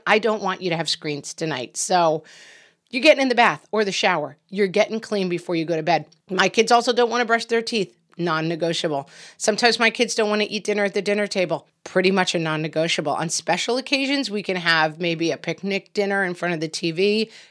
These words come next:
very special, but kids don't get a say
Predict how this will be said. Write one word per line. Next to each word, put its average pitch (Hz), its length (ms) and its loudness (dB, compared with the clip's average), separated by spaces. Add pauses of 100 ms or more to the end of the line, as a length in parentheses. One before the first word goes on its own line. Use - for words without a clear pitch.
(160)
very 165 280 0
special, 175 440 -2
but 214 320 4 (280)
kids 349 280 6
don't 285 220 2
get 254 160 0
a 214 60 -4
say 165 500 -2